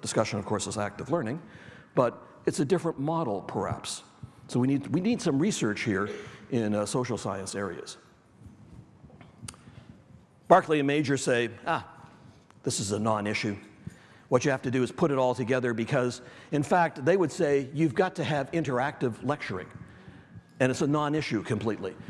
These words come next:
They say, "Rarely are classes one hundred percent lecture or rarely are they one hundred percent active learning. We all combine aspects of both into almost everything we do."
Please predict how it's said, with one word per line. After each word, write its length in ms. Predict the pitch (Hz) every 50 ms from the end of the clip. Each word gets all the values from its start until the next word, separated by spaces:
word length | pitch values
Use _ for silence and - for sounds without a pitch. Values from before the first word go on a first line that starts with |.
| - -
They 100 | - 165
say, 300 | 156 - 175 135 127 117 - - - -
"Rarely 340 | 151 196 226 226 226 214 196
are 100 | 180 165
classes 400 | - 190 170 165 - - 151 143
one 160 | 170 170 165
hundred 240 | 175 180 165 160 127
percent 400 | 160 151 - 170 160 151 - - - - -
lecture 320 | 156 180 175 - - 208
or 100 | 180 160
rarely 340 | 139 143 175 170 170 170 160
are 120 | 160 151
they 100 | 151 151
one 200 | 151 156 156 151
hundred 200 | 151 170 160 147
percent 300 | 123 165 151 - 175 156
active 340 | 151 156 151 - - 151 123
learning. 280 | 160 190 175 131 - - - - - - - - - - - -
We 140 | 156 170 185
all 120 | 190 190
combine 460 | - 214 196 170 180 180 165 165 165 -
aspects 440 | 160 175 185 - - 202 180 - -
of 160 | 190 151 98
both 280 | - 196 208 190 185 -
into 160 | 175 170 170
almost 260 | 165 170 170 165 -
everything 380 | 214 180 185 170 - 190 180 180
we 100 | 175 175
do." 260 | 151 196 240 202 98